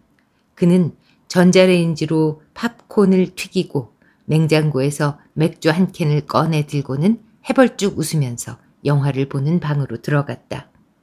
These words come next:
그는 조명을 어둡게 하고 스크린을 켰다. 은색 직사각형의 스크린이 기분 좋은 윙 소리와 함께 내려왔다. 스크린이 막 바닥에 닿았을 때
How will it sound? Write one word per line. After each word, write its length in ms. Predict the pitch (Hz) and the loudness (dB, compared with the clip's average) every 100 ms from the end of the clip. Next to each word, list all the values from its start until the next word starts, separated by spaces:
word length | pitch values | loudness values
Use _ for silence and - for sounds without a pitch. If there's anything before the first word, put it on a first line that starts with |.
| _ _ _ _ _ _ _ - | _ _ _ _ _ _ _ 4
그는 440 | 196 208 208 165 | 6 8 6 2
조명을 560 | - 180 190 185 190 - | 2 4 6 4 2 2
어둡게 420 | 156 170 180 160 | 0 0 -2 0
하고 480 | 175 151 - 190 240 | 0 -2 -2 -2 -2
스크린을 580 | - - 277 240 170 127 | -4 -4 0 2 2 0
켰다. 480 | - 151 - 113 - _ _ _ _ _ _ 185 | -6 -12 -8 -10 -10 _ _ _ _ _ _ 4
은색 480 | 180 - 175 175 | 4 4 0 0
직사각형의 880 | - 151 - 170 165 - 160 156 147 | -10 -6 -2 0 -2 -4 -2 0 0
스크린이 680 | 151 - 185 151 139 139 147 _ _ | -2 -4 -2 0 0 -2 -6 _ _
기분 320 | - 151 170 | -4 0 0
좋은 500 | 156 165 160 170 160 | 0 0 0 0 0
윙 340 | 160 160 160 160 | 0 0 -2 -4
소리와 540 | - 151 143 143 143 | -2 -2 0 0 0
함께 580 | 143 127 - 139 139 135 | -2 -6 -4 -2 0 -2
내려왔다. 680 | 123 147 139 113 - 104 101 - _ _ _ _ _ | 0 0 0 -4 -10 -12 -12 -16 _ _ _ _ _
스크린이 560 | - - 233 214 214 185 | -10 0 2 4 6 4
막 280 | 139 160 - | 2 -2 -6
바닥에 380 | 147 165 160 | -2 0 0
닿았을 440 | - - 143 - 123 | -2 -4 -6 -8 -12
때 360 | - 226 269 | -4 -4 -4